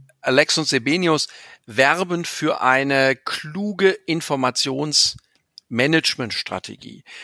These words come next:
Ihr Schüler Michael Watkins, ähm, hat dazu dann nochmal ein eigenes Lehrbuch. Der hat sich darauf ganz konkret auf dieses Informationsmanagement konzentriert. Aber die Grundidee ist schon bei Lex und Sebenius angelegt. Ich muss dieses Dilemma verstehen und meine Informationen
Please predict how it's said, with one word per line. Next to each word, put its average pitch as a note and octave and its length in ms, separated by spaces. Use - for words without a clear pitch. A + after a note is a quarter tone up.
Ihr C#3 160
Schüler A3+ 680
Michael B2 360
Watkins, F#3+ 800
ähm, - 280
hat C3+ 220
dazu D3+ 300
dann D3 200
nochmal C3 320
ein - 40
eigenes C#3 360
Lehrbuch. F3 560
Der D#3 280
hat D3+ 140
sich - 220
darauf C#3+ 480
ganz C#3 240
konkret C3+ 340
auf A#2+ 80
dieses B2+ 180
Informationsmanagement C#3 1200
konzentriert. B2+ 760
Aber C3 160
die C#3+ 80
Grundidee E3 640
ist D#3 80
schon D3 220
bei B2+ 80
Lex C3 240
und C3 80
Sebenius B2 500
angelegt. G#2 600
Ich - 200
muss D#3 560
dieses B2+ 360
Dilemma C3 580
verstehen D3 840
und C3 260
meine C#3+ 280
Informationen E3+ 1300